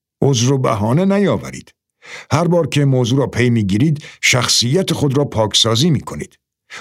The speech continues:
قدرت ارادهٔ خود را پالایش و تقویت می‌کنید و بر قدرت روحی خود می‌افزایید.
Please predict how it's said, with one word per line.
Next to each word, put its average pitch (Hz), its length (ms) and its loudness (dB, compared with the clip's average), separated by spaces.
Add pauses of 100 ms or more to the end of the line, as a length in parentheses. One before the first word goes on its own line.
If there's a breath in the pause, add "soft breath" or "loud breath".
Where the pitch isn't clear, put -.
(120 loud breath)
قدرت 127 480 0
ارادهٔ 110 540 0
خود 117 240 0
را 123 60 2
پالایش 104 680 0
و 123 60 0
تقویت 107 580 -2
می‌کنید 110 520 0 (380 soft breath)
و 98 280 0
بر 101 120 2
قدرت 110 500 -2
روحی 113 440 0
خود 139 240 -2
می‌افزایید. - 680 -4